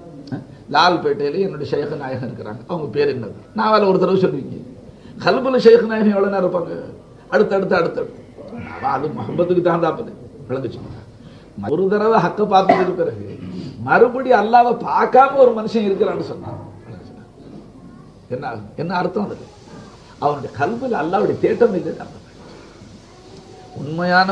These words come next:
முரீதுக்கு அடையாளம் என்ன? ஷேக் என்ன சொல்லி கொடுத்தாங்களோ அதை பிடிச்சிக்கணும். ஹக்கு தாலாவை தரிசிக்கிற முறையை கொடுத்தாங்க, கண்டுக்கணும். வைராக்கியம் கல்புல வச்சுக்கணும். என்ன முன்னால வந்தாலும் சரிதான், அதுல அல்லாவை பார்க்க இல்லைன்னா முகத்தை திருட்டிக்க. யாரெல்லாம் உன்னை தவிர வேற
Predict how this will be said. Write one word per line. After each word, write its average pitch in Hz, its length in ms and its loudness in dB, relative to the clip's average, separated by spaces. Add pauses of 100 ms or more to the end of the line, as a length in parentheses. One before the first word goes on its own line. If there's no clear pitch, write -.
(120)
முரீதுக்கு 175 400 2
அடையாளம் 165 400 6
என்ன? 151 120 -10 (600)
ஷேக் 170 440 4 (120)
என்ன 170 260 -4
சொல்லி 160 220 2
கொடுத்தாங்களோ 135 440 -6 (240)
அதை 139 200 0
பிடிச்சிக்கணும். - 360 -6 (880)
ஹக்கு 127 260 -4
தாலாவை 175 480 6
தரிசிக்கிற 160 480 -6
முறையை 160 220 -2
கொடுத்தாங்க, 151 360 -6 (140)
கண்டுக்கணும். 165 400 -6 (460)
வைராக்கியம் 180 420 4
கல்புல 160 260 0
வச்சுக்கணும். - 380 -12 (460)
என்ன 185 260 -2
முன்னால 180 340 4
வந்தாலும் 165 300 0
சரிதான், - 320 -12 (360)
அதுல 143 240 2
அல்லாவை 185 300 4
பார்க்க 170 220 2
இல்லைன்னா 165 200 0
முகத்தை 156 220 -6
திருட்டிக்க. - 320 -12 (1500)
யாரெல்லாம் 185 340 4
உன்னை 180 200 0
தவிர 202 220 2
வேற 175 80 6